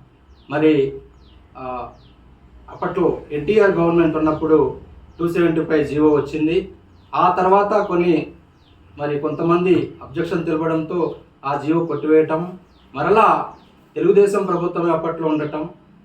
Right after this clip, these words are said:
జీవో నంబర్ త్రీ ఏర్పాటు చేయడం అనేటటువంటిది మరి జరిగింది. అది తప్పు అని కొంతమంది సోదరులు సుప్రీంకోర్టుకు ఆశ్రయించటం,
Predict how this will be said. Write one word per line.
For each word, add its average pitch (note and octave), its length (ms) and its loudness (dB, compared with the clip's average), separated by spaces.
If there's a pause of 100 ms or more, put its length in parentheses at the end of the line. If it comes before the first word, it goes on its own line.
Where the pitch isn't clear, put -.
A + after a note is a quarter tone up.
(120)
జీవో F3 220 2
నంబర్ F#3+ 320 0
త్రీ E3+ 360 0 (400)
ఏర్పాటు E3 440 -2
చేయడం D#3 220 2
అనేటటువంటిది C#3 880 -2 (300)
మరి B2 140 -8
జరిగింది. E3 640 -2 (340)
అది E3+ 160 0
తప్పు E3+ 400 4
అని G#3+ 460 0 (340)
కొంతమంది G3 840 2 (360)
సోదరులు F3 720 2
సుప్రీంకోర్టుకు F3 600 -8
ఆశ్రయించటం, D#3+ 760 -6